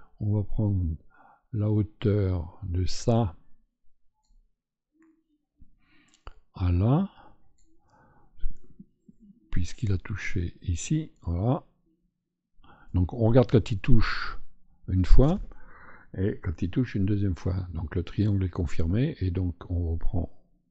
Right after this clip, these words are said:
cette, euh, c'est de la géométrie. <laughs> On le pose là, et on imagine, euh, on imagine, euh, voilà, un objectif, sur, tiens, trois mille cinq pile. Ah bah c'est amusant.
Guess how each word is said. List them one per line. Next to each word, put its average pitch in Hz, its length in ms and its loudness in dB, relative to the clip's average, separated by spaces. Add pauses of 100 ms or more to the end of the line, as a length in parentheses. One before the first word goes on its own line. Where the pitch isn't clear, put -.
(380)
cette, - 500 -8
euh, 78 220 -6 (1600)
c'est - 120 -8
de 101 80 0
la 104 60 0
géométrie. 95 600 0 (1080)
<laughs> - 180 0 (840)
On 110 100 0
le 101 60 2
pose 90 300 2
là, 127 340 4
et 117 280 8
on 110 160 4
imagine, 101 720 2
euh, 90 280 -2
on 90 80 -2
imagine, 92 600 -4
euh, 73 240 -8
voilà, 78 260 -10 (1700)
un 98 180 -2
objectif, 92 840 -6 (260)
sur, - 200 -14 (180)
tiens, 98 220 -6 (240)
trois 104 140 -8
mille 101 160 -4
cinq 78 340 -8
pile. 87 300 -4 (140)
Ah 82 100 -6
bah 69 160 -6
c'est - 120 -12
amusant. 82 380 -8